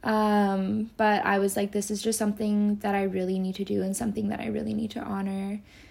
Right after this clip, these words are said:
And so she bused into the city alone, and I stayed at home for a couple hours, and I can't even remember what I did, like, nothing super important. And then I walked to the bus station, got picked up by the bus, and I was riding the bus into town.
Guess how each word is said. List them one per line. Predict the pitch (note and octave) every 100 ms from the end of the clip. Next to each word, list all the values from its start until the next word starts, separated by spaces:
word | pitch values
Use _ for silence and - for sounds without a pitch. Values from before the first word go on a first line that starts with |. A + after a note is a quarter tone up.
| - - -
And | G#3 G#3
so | - G3+ G3 G3 G3 A3
she | - - C4 C4+ C4+ B3+
bused | A3+ A3+ A3+
into | A3+ A3+
the | A3
city | A#3 A3 G#3+
alone, | G#3+ G#3 F#3+ F#3+ F#3+ G3+ G#3 - - - - - - - -
and | B3 A#3+
I | A#3 A3
stayed | A3+ B3+ A3
at |
home | A3 G#3+
for | G#3
a | G#3
couple | G#3+ G#3
hours, | G3+ G3 G3 G3 G#3
and | G#3+
I |
can't | G#3+ - F4+
even | F4 F4
remember | D#4+ D4+ D4
what | C#4+
I | C4+
did, | A3+ A3 G#3+ A3 - - - - -
like, | A#3
nothing | A#3 C4 D4+ D4
super | - B3+ B3+
important. | B3 - A#3 A3+ G#3+ G#3+ -
And | A3 G#3+ G#3
then | G3+ G3+ G3+ G#3 G3+ - - - - -
I | A3 G#3+
walked | G3+ A#3+ B3 -
to |
the | A#3
bus | A#3 A3 G#3+
station, | G#3+ G#3 G#3 G#3+ G#3 G#3
got | G#3+ A3
picked | A3+ -
up | A3
by | G#3+
the | G#3+
bus, | G#3 G#3 G#3
and | G3+
I | G3+
was | G3+
riding | G3+ G#3 G#3+
the | G#3+
bus | G3+ G3+ G3+
into | G3+ G#3
town. | G#3 A#3+ A#3 A3